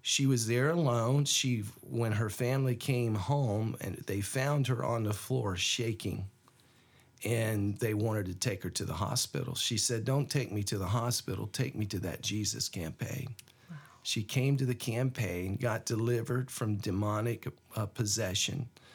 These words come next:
Speaker 1: got gloriously saved, and says to the local pastor we were working with,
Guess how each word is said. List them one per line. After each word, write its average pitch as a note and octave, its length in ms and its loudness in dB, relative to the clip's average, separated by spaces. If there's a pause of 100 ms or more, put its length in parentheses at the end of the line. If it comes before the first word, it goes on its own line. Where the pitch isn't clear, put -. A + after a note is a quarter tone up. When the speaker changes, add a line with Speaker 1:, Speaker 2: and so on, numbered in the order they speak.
(1200)
Speaker 1:
got G#2+ 240 0
gloriously D3+ 720 2
saved, B2+ 540 2
and G2 140 0
says D3 640 2
to C3 400 4
the A2 200 0 (120)
local C3+ 380 2
pastor G#2+ 540 0
we G#2+ 180 2
were A#2+ 100 2
working G2 420 0
with, E2+ 240 -2